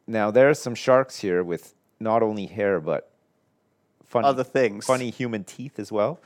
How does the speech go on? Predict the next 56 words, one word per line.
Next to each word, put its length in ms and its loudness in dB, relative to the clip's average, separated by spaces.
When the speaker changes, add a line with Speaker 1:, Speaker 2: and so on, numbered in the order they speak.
Speaker 2:
What, 200 -2
what, 280 4
what 120 2
Speaker 1:
This 100 4
Speaker 2:
is 60 -6
this? 100 6
Speaker 1:
guy 160 8
has 240 6
a 80 2
badger 580 0
on 140 -12
his 200 -16
head. 280 -14
Speaker 2:
So 180 -2
there's, 540 0
this 180 2
is 100 -10
terrifying 600 0
Speaker 1:
This 160 6
Speaker 2:
here, 80 2
Speaker 1:
is 140 4
like, 160 6
Speaker 2:
really. 180 -4
Speaker 1:
this 240 2
is 140 -2
like 180 6
out 160 8
of 80 0
Red 260 2
Dead 360 -2
Redemption 640 -8
two 240 -10
here. 300 -6
Look, 260 -10
Speaker 2:
Oh, 120 2
I 40 8
Speaker 1:
that's, 120 4
Speaker 2:
see. 260 -2
Speaker 1:
you 40 -2
Speaker 2:
That's 200 4
Speaker 1:
can 60 -6
Speaker 2:
what 40 4
Speaker 1:
make 80 2
Speaker 2:
your 80 8
Speaker 1:
those 100 2
Speaker 2:
character 420 4
Speaker 1:
hats. 60 6
Speaker 2:
looks 260 -4
like. 420 0
Speaker 1:
You 120 -4
got, 280 4
you 120 -2
got 140 2
Trump's 440 -6
hair 260 4
here. 460 -6